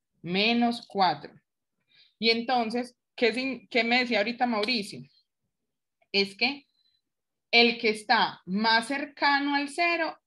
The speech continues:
es mayor que el que está más alejado del cero, cuando estamos hablando de los números negativos. Y cuando estamos hablando de los positivos, el que está más cercano al cero es menor que el que está más alejado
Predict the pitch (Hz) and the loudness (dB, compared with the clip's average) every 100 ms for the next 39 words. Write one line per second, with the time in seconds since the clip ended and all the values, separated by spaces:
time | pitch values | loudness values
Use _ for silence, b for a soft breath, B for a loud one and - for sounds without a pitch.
0 | - 254 247 254 302 294 339 349 349 - | 2 2 2 0 0 0 -2 -2 -4 -8
1 | 247 233 233 220 - 202 220 247 247 208 | -6 -6 -8 -6 -2 0 0 2 0 0
2 | 202 262 302 320 311 _ - 190 185 - | 0 2 2 0 -6 _ -4 -2 -2 0
3 | 220 165 156 196 196 185 - 185 214 220 | 0 0 -2 -2 -2 -4 -4 -4 -2 0
4 | 185 170 190 202 175 220 330 349 349 330 | 0 -2 -2 -2 -2 -2 0 2 0 -2
5 | - _ - 185 175 165 202 180 - - | -8 _ -8 -6 -2 -4 -4 -6 -8 -20
6 | - _ _ _ _ _ _ _ _ 247 | -20 _ _ _ _ _ _ _ _ -4
7 | 240 277 262 277 254 294 311 269 220 247 | 0 2 2 2 0 2 2 2 2 2
8 | 277 226 - 214 220 220 302 190 147 - | 0 -2 -4 -8 -6 2 4 4 -2 -2
9 | 214 - 196 - 160 165 170 175 240 - | -4 -2 -6 -4 -4 0 0 0 -4 0
10 | 277 269 277 285 311 262 220 - _ _ | 0 2 -4 -2 2 2 0 -4 _ _
11 | _ 170 170 - 165 196 285 247 240 - | _ -6 -6 -8 -4 0 2 2 0 -2
12 | _ _ - 190 - 180 - 170 156 156 | _ _ -4 -4 -4 -12 -4 -4 -4 -4
13 | 185 196 220 226 185 190 220 | -2 -2 0 4 4 2 -6